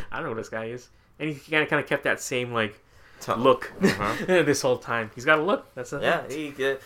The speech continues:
Speaker 2: He knows how to market his look.
Speaker 1: <laughs>
Speaker 2: Maybe you should follow his suit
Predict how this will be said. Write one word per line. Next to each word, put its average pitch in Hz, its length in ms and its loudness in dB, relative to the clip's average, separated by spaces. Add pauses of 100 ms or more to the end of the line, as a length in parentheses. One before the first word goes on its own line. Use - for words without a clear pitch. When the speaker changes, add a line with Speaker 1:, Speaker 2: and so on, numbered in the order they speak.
(100)
Speaker 2:
He 120 100 0
knows 135 220 2
how 147 160 4
to 143 60 0
market 147 260 2
his 143 160 -4
look. - 360 -4
Speaker 1:
<laughs> 135 380 -4
Speaker 2:
Maybe 101 360 -4
you 131 40 -6
should 151 320 -2
follow 147 300 -2
his 147 180 -8
suit 185 240 -6